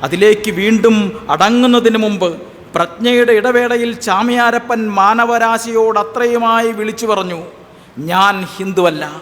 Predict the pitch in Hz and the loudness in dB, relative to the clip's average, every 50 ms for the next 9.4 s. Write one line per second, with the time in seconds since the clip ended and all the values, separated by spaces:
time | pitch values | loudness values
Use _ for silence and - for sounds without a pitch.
0 | - - - - - - - - - - - - - - 151 170 170 165 160 160 | -18 -20 -20 -20 -20 -20 -20 -20 -20 -20 -20 -18 -10 -6 -4 -2 0 0 -2 -2
1 | 151 147 - - - - - - - 147 147 143 131 139 139 - - - - - | -6 -10 -16 -18 -20 -20 -18 -14 -8 -6 -6 -6 -6 -8 -12 -14 -14 -18 -20 -20
2 | - - - - - - - - - - 127 160 180 202 214 220 202 156 185 196 | -20 -20 -20 -20 -20 -20 -20 -18 -12 -6 -2 0 2 2 2 0 0 -2 -2 -2
3 | 220 214 247 226 196 190 170 170 160 156 - - - - - - - - - - | 0 2 2 2 2 2 0 -4 -8 -8 -10 -14 -18 -20 -20 -20 -20 -20 -20 -20
4 | - - 143 156 156 156 151 147 139 135 135 127 - - - - - - - 151 | -10 -4 -2 -2 0 -2 -2 -4 -8 -10 -12 -14 -18 -20 -20 -20 -20 -14 -10 -6
5 | 147 143 139 135 131 127 - - - - - - - - - - - - - - | -4 -4 -4 -4 -6 -10 -10 -16 -20 -20 -20 -20 -20 -20 -20 -20 -20 -20 -20 -20
6 | - - - - - 131 170 196 196 185 180 180 175 165 165 - 147 143 175 202 | -20 -20 -20 -14 -8 -6 -4 -2 0 0 0 0 -2 -4 -6 -8 -10 -10 -8 -6
7 | 185 175 165 156 151 147 151 147 139 131 - 127 135 135 135 127 123 123 117 - | -4 -4 -4 -4 -4 -6 -8 -8 -8 -8 -8 -8 -8 -8 -8 -10 -12 -14 -16 -18
8 | - - - - - - - - - - - - - 180 233 226 247 226 226 214 | -20 -20 -20 -20 -20 -20 -20 -20 -20 -20 -20 -4 0 2 4 4 4 4 2 2
9 | 214 233 208 165 135 131 135 | 2 4 2 2 2 -2 -6